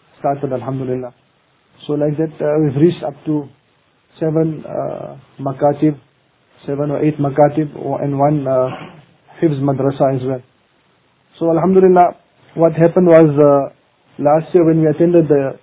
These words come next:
Ijtima in Ireland, so there was a f-, few hurdles or obstacles or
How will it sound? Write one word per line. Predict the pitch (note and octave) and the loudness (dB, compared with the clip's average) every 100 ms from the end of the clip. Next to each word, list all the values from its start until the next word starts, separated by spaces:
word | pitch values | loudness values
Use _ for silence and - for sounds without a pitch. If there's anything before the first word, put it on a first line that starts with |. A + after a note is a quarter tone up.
| - | -14
Ijtima | D#3+ - D#3+ D#3+ D#3+ | -14 -4 0 4 4
in | D3 | 4
Ireland, | D3+ D3+ D3+ D3+ _ _ _ _ _ - | 2 2 0 -6 _ _ _ _ _ -8
so | D3 | -6
there | C#3+ D3+ | 0 2
was | D3+ | 2
a | D3 D3 C#3+ C#3+ - _ _ | 2 2 0 -6 -14 _ _
f-, | - _ - _ | -20 _ -20 _
few | F#3 E3+ D#3 - _ _ _ - | 0 2 2 -4 _ _ _ -2
hurdles | D#3+ D#3+ E3 C#3+ | 2 4 4 4
or | C#3 D3+ | 0 -2
obstacles | - - D#3+ D#3+ D#3 C3+ | -4 -8 -2 2 2 0
or | C#3 C#3+ | -2 -2